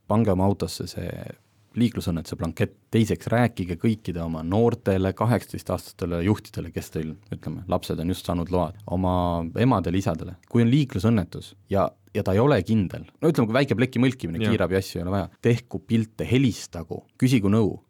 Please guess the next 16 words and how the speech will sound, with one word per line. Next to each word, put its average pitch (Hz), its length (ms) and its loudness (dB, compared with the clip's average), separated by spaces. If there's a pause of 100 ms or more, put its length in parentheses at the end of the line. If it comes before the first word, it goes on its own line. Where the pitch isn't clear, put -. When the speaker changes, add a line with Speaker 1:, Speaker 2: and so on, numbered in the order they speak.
(220)
Speaker 2:
Jaa, 101 160 0
Speaker 1:
Sest 104 220 0
et 90 140 -6
hästi 131 340 -2
Speaker 2:
alati. 87 100 -2
Speaker 1:
palju 104 240 2
on 87 80 -4
ka 101 80 -2
Eesti 110 260 -2
liikluses 104 440 -4
inimesed, 143 260 0
kes - 80 -12
vaatavad 95 420 0
kohe, 170 240 2
et - 140 -6
ahah, 185 220 -2